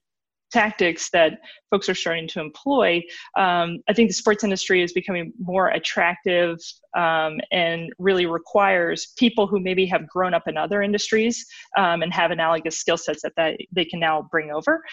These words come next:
And I think that that helps get women in at kind of the mid and senior levels who didn't necessarily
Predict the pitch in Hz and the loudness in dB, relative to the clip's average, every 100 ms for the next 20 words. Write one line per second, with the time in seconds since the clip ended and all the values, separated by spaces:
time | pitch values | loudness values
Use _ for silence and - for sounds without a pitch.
0 | - - - - 185 175 170 - 185 202 | -16 -18 -4 2 4 4 4 0 0 0
1 | 180 185 175 170 180 - - 170 160 - | 0 2 2 6 4 4 2 2 0 0
2 | 175 175 180 175 170 165 160 - 175 156 | -2 0 -2 -2 -2 -2 -2 -2 -4 -4
3 | 160 165 165 156 - 170 160 156 151 160 | -4 -2 -2 -4 -8 -6 -6 -2 0 2
4 | 208 247 - - - 240 190 185 170 175 | 2 2 -2 -18 0 2 4 2 0 -2
5 | 185 - 165 160 | -4 -2 -2 -2